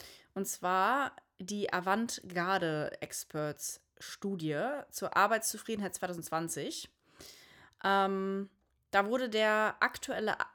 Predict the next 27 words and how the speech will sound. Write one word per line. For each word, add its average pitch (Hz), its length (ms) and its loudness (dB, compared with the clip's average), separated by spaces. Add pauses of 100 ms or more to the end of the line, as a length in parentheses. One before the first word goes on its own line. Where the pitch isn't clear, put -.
(140)
die - 340 -8
aktuelle 208 460 -2
Auslastung 214 600 0
im 185 160 -2
Job 180 320 0 (140)
abgefragt 165 960 -4
und 196 440 -4
die 185 500 -6 (120)
fanden 214 320 -4
heraus, 180 640 -2 (560)
dass 185 160 -4
ein 190 160 -2
signifikanter 220 880 -4
Teil 202 360 -2
der 175 100 -2
befragten 196 680 -2 (220)
ArbeitnehmerInnen 180 1040 0 (480)
über 190 220 2
Unterforderungen 202 720 0
am 262 160 -6
Arbeitsplatz - 600 -6
leiden. 165 380 -8 (1000)
Und 196 400 -2 (280)
bei 185 100 -2
den 180 100 0
jungen 220 260 2
Befragten 196 800 -4